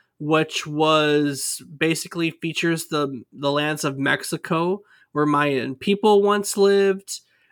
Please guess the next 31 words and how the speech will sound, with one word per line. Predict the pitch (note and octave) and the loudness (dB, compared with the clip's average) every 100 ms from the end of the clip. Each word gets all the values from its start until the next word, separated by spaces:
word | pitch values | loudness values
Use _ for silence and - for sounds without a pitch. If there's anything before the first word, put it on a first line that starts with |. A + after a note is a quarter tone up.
| _ | _
Uh, | - D3 D3+ | -4 -2 0
there's | E3 E3+ | 0 0
another | F3 F3 F3 | 0 0 0
one | F3 E3+ | -2 -4
called | - C#3+ C3 | -4 -4 0
Africa | D#3 D#3+ F3+ - | 2 2 0 -4
Trail, | E3+ - - F3+ F3 E3 E3 E3 E3+ E3+ _ _ _ | -8 -4 0 2 2 2 0 -2 -4 -8 _ _ _
where | D3 D3 D3+ D3+ D3 D3 D3 C#3+ C#3+ - _ _ | -2 0 2 2 2 2 2 2 0 -2 _ _
I, | - D3 - | -16 -12 -8
I | |
guess | C3+ C#3 - | -4 -4 -2
that | C3+ | -2
one | C3+ | -2
speaks | C3 C#3 C3 | -4 -8 -8
for | - B2+ | -10 -12
itself, | B2+ - C3 B2+ C3+ | -8 -8 -8 -8 -6
right? | C3 C3 - _ _ | -4 -6 -10 _ _
You | D3 | -6
go | D3 C#3 | -2 -2
from | C3+ C3+ | -2 -4
South | C3 C3+ C3+ | -2 -2 -2
Africa | C#3 C3+ C3+ - C3+ | -4 -6 -10 -6 -4
to, | C3 - C3+ C3+ C3 C3 B2+ | -4 -6 -2 -2 -2 -4 -8
uh, | C3 C3+ | -10 -10
Tunisia, | - C3+ C3+ C3+ C3+ C3+ C3+ C3+ C3 | -6 -4 -2 -2 -2 -2 -2 -6 -10
Kenya, | - C3+ C3+ | -4 -4 -2
or | C3 | -4
Nigeria. | C3 B2+ - C3+ C3 A2+ - D3 D3 _ | -8 -10 -8 -6 -6 -8 -12 -14 -18 _
So | - - | -12 -10
Africa. | - - - - - | -10 -12 -12 -20 -16
So | - - - - | -10 -8 -8 -10